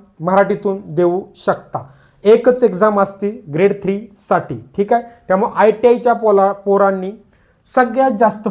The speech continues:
फोकस ह्या टेक्निशियनच्या एक्झामवर करावा असं मला वाटतं. ठीक आहे, मी प्रत्येक एक्झामविषयी सेपरेट एक व्हिडिओ बनवून तुम्हाला पाहिजे असेल तर डिटेलमध्ये माहिती नक्की सांगेल, मित्रांनो. ठीक आहे मित्रांनो, सेक्शन कंट्रोलर कळालं तुम्हाला, मार्चमध्ये या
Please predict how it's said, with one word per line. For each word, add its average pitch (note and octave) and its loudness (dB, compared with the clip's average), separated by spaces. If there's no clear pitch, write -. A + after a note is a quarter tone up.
फोकस G3+ -2
ह्या F3+ 0
टेक्निशियनच्या G#3 -4
एक्झामवर D#3+ -4
करावा E3+ 0
असं D#3+ -6
मला D3+ -2
वाटतं. - -6
ठीक F#3+ -2
आहे, A#3+ -2
मी F#3 -4
प्रत्येक G3 0
एक्झामविषयी F#3 -2
सेपरेट G3+ 0
एक G3 0
व्हिडिओ F#3 4
बनवून F#3 0
तुम्हाला F#3 0
पाहिजे F3 0
असेल E3+ -4
तर F#3+ -4
डिटेलमध्ये F3 -4
माहिती E3 -6
नक्की E3 -8
सांगेल, D#3+ -2
मित्रांनो. C3 -12
ठीक A3+ 2
आहे B3 6
मित्रांनो, B3 0
सेक्शन B3 0
कंट्रोलर B3 2
कळालं B3 4
तुम्हाला, A#3+ -2
मार्चमध्ये A3 -2
या A3 0